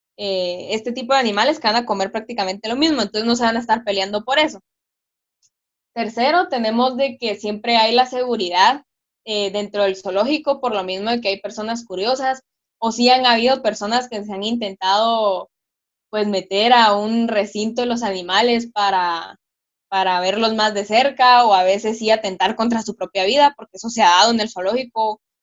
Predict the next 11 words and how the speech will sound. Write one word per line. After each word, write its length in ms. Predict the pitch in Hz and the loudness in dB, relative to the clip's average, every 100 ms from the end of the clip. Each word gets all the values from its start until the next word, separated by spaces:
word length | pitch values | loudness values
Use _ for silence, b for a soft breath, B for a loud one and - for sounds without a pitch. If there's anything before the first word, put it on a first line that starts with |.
| _ | _
en 340 | 214 202 196 185 | -6 -4 -2 -2
años 340 | 196 226 240 | 0 2 0
muy 240 | 226 220 233 | -2 0 0
anteriores. 640 | 247 190 196 262 269 269 | 0 0 2 2 0 0
Hay 180 | 208 214 | -4 -2
un 100 | 214 | -4
libro 200 | 226 247 | -2 -4
específico 580 | 247 185 202 233 240 | -6 -12 -8 -6 -6
que 80 | 233 | -2
habla 220 | 180 202 214 | -2 0 -2
sobre 420 | 233 220 185 | -4 -2 -2